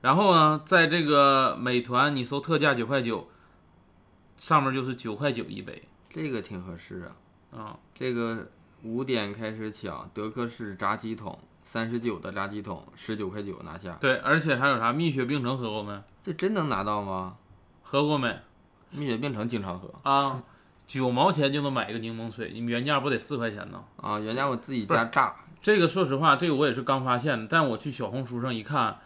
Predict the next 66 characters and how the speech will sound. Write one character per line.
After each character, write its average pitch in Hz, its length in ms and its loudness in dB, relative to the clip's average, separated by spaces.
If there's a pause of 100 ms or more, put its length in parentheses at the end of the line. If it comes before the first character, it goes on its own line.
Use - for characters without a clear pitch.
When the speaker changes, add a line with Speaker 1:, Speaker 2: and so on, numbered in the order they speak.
(220)
Speaker 2:
嗯。 107 180 -4
Speaker 1:
也 139 80 2
有 143 80 4
不 123 160 -4
少 127 120 0
人 110 160 0
抢 - 300 -10
到。 - 180 -12 (460)
Speaker 2:
这 170 180 -2
他 170 140 -6
给 139 260 -4
的 123 200 -4 (200)
多 139 360 -2
吗？ 135 200 -4
他 147 160 -8
是 156 160 -8
不 156 140 -2
是 151 80 -2
就 151 140 -4
是 143 320 -8 (520)
准 104 220 -2
时 110 240 -6
就 139 140 -2
是 127 100 -8
发 127 300 0
那 131 100 -4
么 135 80 -6
一 151 220 -6
张 98 200 -2
券 117 160 -4
儿 101 120 2
还 95 120 -6
是 92 200 -8
两 80 200 -8
张 82 160 -12
券 101 160 -8
儿 95 100 -4
那 92 140 -8
种 87 140 -12 (100)
啊？ - 140 -20
Speaker 1:
应 131 160 -10
该 123 140 -4
是 120 100 -6
不 120 140 -8
能 90 120 -10 (280)
啊， 104 360 -2
这 147 160 -2
个 120 160 0
我， 110 280 0
我 110 180 -2
们 123 160 -4
到 143 140 2
时 123 80 0
候 123 80 0
也 131 120 0
抢 - 320 -6
一 107 60 -14
下。 101 180 -12 (1300)
Speaker 2:
我 104 180 -8 (240)
有 113 140 -6
点 120 100 0
儿 104 180 0
想 98 400 -6
要 113 200 0
这 104 120 -4
个 101 160 -4